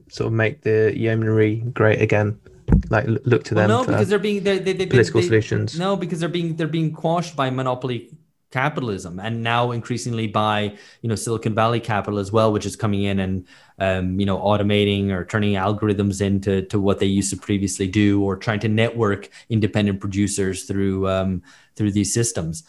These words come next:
Speaker 2: So I mean, that's no longer, that's no longer a solution. I, I think I don't, I don't think we can still ho-, rely on this kind of, like, small C conservative, you know, petty bourgeoisie to kind of pull us out of this.
Speaker 1: Yeah.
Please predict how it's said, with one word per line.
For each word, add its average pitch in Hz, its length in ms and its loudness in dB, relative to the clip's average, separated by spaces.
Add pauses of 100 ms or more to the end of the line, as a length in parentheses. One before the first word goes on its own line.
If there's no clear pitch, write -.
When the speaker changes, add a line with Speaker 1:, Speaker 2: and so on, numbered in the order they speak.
(160)
Speaker 2:
So - 120 -2
I 127 60 2
mean, 127 100 0
that's 139 220 -2
no 139 100 2
longer, 120 640 -2
that's 123 220 -2
no 123 100 0
longer 110 300 0
a 104 40 -2
solution. 110 440 -4
I, 92 220 -6
I 95 40 -4
think 92 240 -8
I 92 60 -4
don't, 107 260 -2
I 104 80 0
don't 104 180 0
think 104 140 -2
we 101 100 0
can 98 340 -2 (600)
still 101 640 -2 (280)
ho-, - 300 -12
rely 107 380 2
on 104 100 2
this 104 140 0
kind 107 160 0
of, 98 80 -2
like, 95 100 -2
small 104 300 2
C 104 180 -2
conservative, 98 880 0 (540)
you 113 100 0
know, 98 80 2
petty 104 240 4
bourgeoisie 98 540 2
to - 100 -6
kind 95 160 -2
of 90 80 -6
pull 101 160 0
us 98 140 -2
out 101 160 4
of 87 140 -4
this. 80 320 -8 (1600)
Speaker 1:
Yeah. 117 300 4